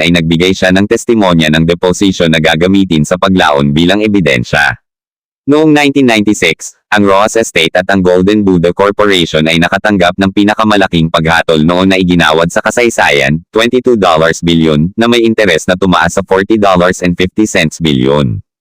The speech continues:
Noong nineteen ninety-eight, pinaniwalaan ng Korte Suprema ng Hawaii na mayroong sapat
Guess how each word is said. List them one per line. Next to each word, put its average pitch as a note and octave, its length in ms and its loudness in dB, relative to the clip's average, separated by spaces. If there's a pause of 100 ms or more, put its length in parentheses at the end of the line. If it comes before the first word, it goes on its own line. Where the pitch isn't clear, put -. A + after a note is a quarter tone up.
(480)
Noong D3+ 320 2
nineteen D3 320 2
ninety-eight, G#2 640 0
pinaniwalaan G#2+ 720 2
ng E2 80 0
Korte F#2+ 320 0
Suprema F#2 560 0
ng E2 80 0
Hawaii E2+ 320 2
na F#2+ 80 0
mayroong G#2 400 2
sapat A2+ 320 -2